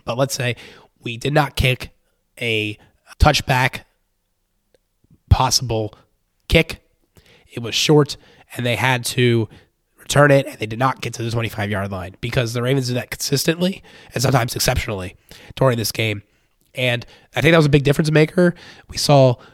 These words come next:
Worley and Seymour both succeed on kickoffs, and we also saw Seymour c-, succeed on a punt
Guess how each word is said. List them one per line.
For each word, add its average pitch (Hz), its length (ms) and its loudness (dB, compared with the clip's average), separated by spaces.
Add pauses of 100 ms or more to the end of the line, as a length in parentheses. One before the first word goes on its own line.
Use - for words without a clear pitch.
(200)
Worley 151 420 6
and 151 240 2
Seymour 156 480 0
both 135 320 2
succeed 135 500 -4
on 135 120 -2
kickoffs, 170 540 0 (220)
and 135 140 2
we 131 80 2
also 160 280 4
saw 135 220 -4
Seymour 131 380 -2
c-, 143 120 -16
succeed 127 440 -4
on 123 120 -2
a 107 60 -6
punt 139 280 4